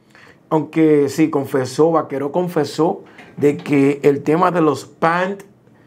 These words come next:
sí, fue para Santiago Matías Alofoque. Eh, hicieron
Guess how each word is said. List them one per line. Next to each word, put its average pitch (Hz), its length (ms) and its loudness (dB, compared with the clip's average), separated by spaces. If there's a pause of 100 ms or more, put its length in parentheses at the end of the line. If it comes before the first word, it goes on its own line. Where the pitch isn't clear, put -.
(340)
sí, 180 580 2
fue 165 320 2
para 147 340 0
Santiago 147 380 -6
Matías 170 400 -4
Alofoque. 156 540 -2 (600)
Eh, 165 400 2
hicieron 220 680 2